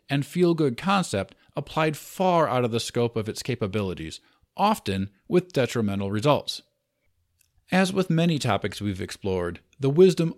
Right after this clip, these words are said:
of or in crowds needs a much more systemic review to understand what we are expecting to extract from the engagement. It isn't a binary either-or, and it requires a nuanced approach with an intentional structure to extract wisdom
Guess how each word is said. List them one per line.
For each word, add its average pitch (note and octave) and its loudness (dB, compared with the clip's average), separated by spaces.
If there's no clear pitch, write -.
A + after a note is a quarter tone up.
of D3+ 4
or F#3 0
in A3 2
crowds E2 -4
needs E3 -2
a F3 0
much G3+ -2
more A3+ 0
systemic E3+ -4
review G#2 -2
to - -6
understand E3 0
what A#2+ 0
we C3+ 0
are B2 0
expecting D#3 -4
to F3+ -4
extract A2 -4
from C3+ -4
the C#3+ -2
engagement. D3+ -6
It D#3+ -4
isn't G#3+ 2
a F#3+ -2
binary B2+ 0
either-or, A2+ 0
and C3+ 0
it D3 -2
requires E3 -2
a C#3 0
nuanced F#3+ 0
approach G2 -6
with B2 -2
an B2+ 0
intentional A2 -4
structure G2 -6
to E3 -2
extract D#3+ -4
wisdom G#2+ 2